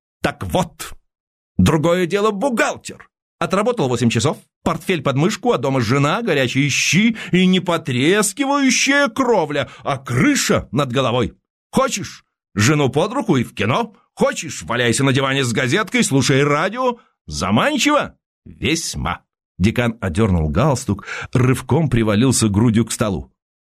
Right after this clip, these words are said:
«А куда рветесь вы? Ни сна, ни покоя. Только насел на щит, тут тебе звонок, бросай щи, беги в шахту.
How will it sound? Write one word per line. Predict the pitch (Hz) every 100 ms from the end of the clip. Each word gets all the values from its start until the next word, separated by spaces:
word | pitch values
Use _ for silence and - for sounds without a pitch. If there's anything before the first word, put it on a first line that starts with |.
| _
«А | - 170
куда | - 151 143 165
рветесь | 151 165 156 143 147
вы? | 127 - _ _ -
Ни | 180 202
сна, | 190 175 190 254
ни | 240 233
покоя. | - 220 214 175 117 67 - _
Только | 160 160 190 190
насел | 185 175 208 208
на | 220 226
щит, | - 269 -
тут | 165 131
тебе | 135 131
звонок, | 123 139 165 240 -
бросай | 123 - 156 160 147 151 160
щи, | - - 180
беги | 233 226 220
в | 165
шахту. | - 302 262 - 120